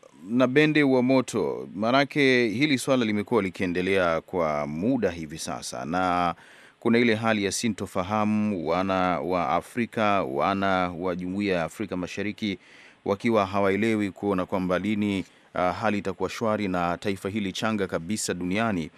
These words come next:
eh, kufikia yale malengo mazuri kwa watu wake waishi kwa amani na upendo. Tatizo la Sudan Kusini wewe unaliona vipi? Je, tatizo ni kugombania madaraka?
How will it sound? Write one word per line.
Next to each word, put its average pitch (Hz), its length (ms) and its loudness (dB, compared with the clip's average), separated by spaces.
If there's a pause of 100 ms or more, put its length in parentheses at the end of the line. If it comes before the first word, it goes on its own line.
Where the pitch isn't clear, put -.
(300)
eh, 92 260 0
kufikia 95 1120 -2
yale 101 280 2
malengo 104 800 0
mazuri 98 640 -4
kwa 80 300 -4
watu 69 260 -6
wake 92 240 -2
waishi 78 360 -6
kwa 69 320 -8
amani 98 460 -2 (400)
na 95 200 2
upendo. 80 500 -4 (440)
Tatizo 175 640 2
la 117 280 2
Sudan 113 480 -2
Kusini 107 760 0
wewe 107 260 0
unaliona 85 600 -2
vipi? 73 380 -10
Je, 90 240 -4
tatizo 92 600 -2
ni 64 320 -8
kugombania 71 560 -6
madaraka? 104 680 -2